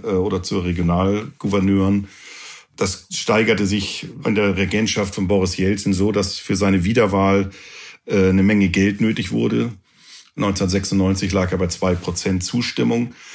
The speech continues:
Und um wiedergewählt zu werden und einen Sieg der Kommunisten zu verhindern, äh, haben sich dann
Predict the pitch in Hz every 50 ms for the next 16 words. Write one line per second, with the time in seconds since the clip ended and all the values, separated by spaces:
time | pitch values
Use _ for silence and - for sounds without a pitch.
0 | - - - - 113 104 87 90 117 127 127 104 98 101 98 107 110 104 104 -
1 | 104 98 101 104 101 - - 101 95 92 92 90 101 101 - - 98 92 - 101
2 | 98 98 98 104 101 - - - 95 - 117 95 - 98 90 104 101 101 98 98
3 | 98 98 98 98 - - - - - - - - - - 107 98 95 95 92 92
4 | 95 92 92 98 95 87 95 98 95 - - - - - - - 92 90 92 87
5 | 85 87